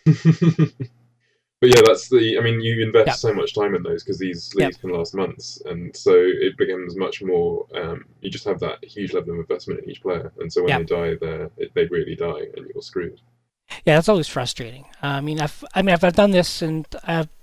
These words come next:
Speaker 2: probably told the story before, like, in, uh, online baseball games. I mean, I will al-, I will never reload for an earlier save because it's a sport, and if your big jock pitcher gets hurt and his career is over, no matter how, what a great promising career he had,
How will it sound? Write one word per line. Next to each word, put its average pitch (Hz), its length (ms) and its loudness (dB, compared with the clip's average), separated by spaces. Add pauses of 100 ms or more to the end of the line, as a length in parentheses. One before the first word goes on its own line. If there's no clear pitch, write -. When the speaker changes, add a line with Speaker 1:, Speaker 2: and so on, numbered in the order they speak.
(240)
Speaker 2:
probably 165 220 0
told 160 240 -4
the - 20 -4
story 165 160 -2
before, 202 380 0
like, 151 180 2
in, 147 160 -2 (100)
uh, 147 120 -14 (100)
online 175 380 2
baseball 180 400 2
games. 123 340 -8
I 156 60 -8
mean, 139 240 -6 (640)
I 170 160 4
will 160 200 0
al-, 165 240 2
I 175 80 0
will 170 140 -2
never 185 260 4
reload 165 400 0
for 165 120 -8
an 160 40 -4
earlier 156 280 -4
save 190 440 2
because 143 440 -6
it's - 100 -16
a 151 40 -8
sport, - 440 0
and 147 160 -6
if 139 160 -8
your 147 220 -4 (380)
big 180 180 4 (340)
jock 165 380 0
pitcher 160 420 -2 (320)
gets - 240 2
hurt 214 340 4 (680)
and 160 160 0
his 156 120 -4
career 196 280 4
is 170 120 2
over, 180 400 6
no 156 60 -4
matter 156 160 0
how, 160 120 -2
what 185 160 4
a 185 60 4
great 180 180 0
promising 175 400 -2
career 170 240 -4
he 160 120 -2
had, 170 360 6